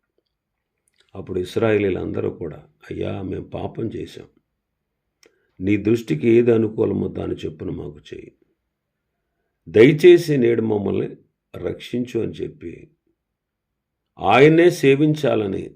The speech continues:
తమ మధ్యనున్న అన్య దేవతలను తొలగించినప్పుడు ఆయన ఆత్మ ఇశ్రాయేలులకు కలిగిన దురవస్థను చూచి సహింపలేకపోయారు. అవి ఎన్నడూ రక్షింపలేవండి దేవతలు, విగ్రహాలు.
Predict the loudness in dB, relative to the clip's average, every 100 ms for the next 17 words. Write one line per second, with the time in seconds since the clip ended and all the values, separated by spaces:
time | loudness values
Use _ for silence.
0 | _ -4 -4 -4 -6 -4 -2 0 -2 -2
1 | -2 -4 -4 -6 -8 -10 -12 -10 -8 -8
2 | -10 -14 -18 -18 -18 -20 _ _ _ _
3 | _ _ _ _ _ _ _ _ _ _
4 | _ -4 -2 -2 0 -2 -2 -4 -4 -4
5 | -2 0 0 -2 -4 -10 -8 -6 -6 -8
6 | -10 -6 -4 -6 -10 -12 -12 -12 -16 -16
7 | -18 -20 -20 _ _ _ _ _ _ _
8 | _ _ _ _ _ _ _ _ -6 -4
9 | -2 -6 -8 -12 -12 -16 -20 -20 -20 _
10 | _ _ _ _ _ _ _ -8 -2 -2
11 | -2 -2 -2 -2 -6 -6 -6 -2 -2 -2
12 | -4 -10 -12 -14 -16 -20 _ _ _ _
13 | _ _ _ _ _ _ _ _ _ _
14 | _ _ -14 -6 -4 -4 -10 -16